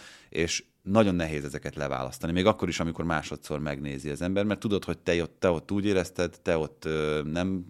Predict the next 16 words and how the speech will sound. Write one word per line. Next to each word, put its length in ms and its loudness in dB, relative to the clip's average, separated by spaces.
kellő 380 2
frappánsággal 840 0
fogalmaztál, 800 0
te 160 6
ott 180 0
szót 320 -4
ismételtél, 760 -2
ami 160 -2
egyébként 380 -4
lehet, 180 -2
hogy 100 -6
másnak 400 -6
nem 280 -2
tűnik 260 4
föl, 320 -2
csak, 300 0